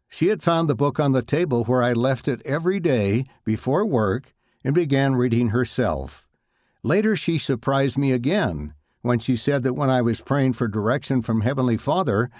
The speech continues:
a few weeks earlier, she had been uttering the same prayer in another part of our home. I told the missionaries I was ready to be baptized.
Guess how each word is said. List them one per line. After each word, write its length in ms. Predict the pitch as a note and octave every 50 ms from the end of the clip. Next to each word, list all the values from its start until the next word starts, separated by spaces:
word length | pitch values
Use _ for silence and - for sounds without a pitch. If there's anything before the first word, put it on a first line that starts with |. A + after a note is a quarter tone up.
| - - - -
a 80 | - -
few 220 | - C3 C#3+ C#3
weeks 260 | A#2+ A#2+ A#2 A2+ -
earlier, 580 | C#3+ E3+ G3+ G#3+ D3 G2+ F#2 F#2 G2+ D3 E3+ - _ _ _ _ _ _ _ _ _
she 160 | - - F3+
had 180 | G#3 G#3 E3+
been 180 | D#3 D#3 D3+ D#3
uttering 440 | - - D3 D3+ E3 D#3+ D#3+ D#3+ D3+
the 100 | C#3 B2+
same 460 | A#2 - - - D3 F3 G3 G3+ F#3+
prayer 580 | D3+ - E3+ E3+ D#3+ C3 F#2+ F#2 G2 G2+ A#2 - _ _ _ _ _ -
in 160 | - C3 C3+
another 380 | C3+ C3+ C#3 C3+ C3 C#3 E3+ -
part 260 | - - B2+ A2 G2+
of 100 | G#2+ G2+
our 140 | A#2 A2+ G#2+
home. 560 | A2 D#3+ F#3+ D#3+ G#2+ D#2+ D2+ C#2 C#2+ C#2+ - _ _ _ _ _ _ _ _ _ _ _ _ _ -
I 240 | - C3+ E3 G3 G3+
told 340 | F#3+ - - D#3 E3 D#3 D3
the 80 | E3
missionaries 680 | D#3+ D#3 C#3 A2+ - A#2+ G#2+ F#2 F2 F2+ G2+ A2 A2
I 140 | B2+ B2+ D3
was 220 | C#3 D3+ D3+ G#2+ A2
ready 460 | C#3+ E3 D3 B2 G#2+ G2 G#2 G#2+ _ _
to 120 | - A2+
be 140 | A2 B2+ B2+
baptized. 920 | A2+ C#3 C#3 C3+ B2+ _ - B2 G2+ E2+ E2 C#2 C2+ C2 - - - -